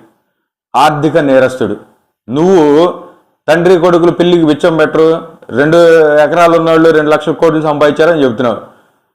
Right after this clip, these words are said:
సంపాదిస్తారమ్మా, సంపాదించడం తప్పే ఉంది. నీ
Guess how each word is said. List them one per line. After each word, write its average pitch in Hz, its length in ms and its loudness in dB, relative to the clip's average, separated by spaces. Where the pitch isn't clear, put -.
సంపాదిస్తారమ్మా, 185 920 0
సంపాదించడం 185 600 0
తప్పే 180 220 -2
ఉంది. 180 180 -2
నీ 156 120 -2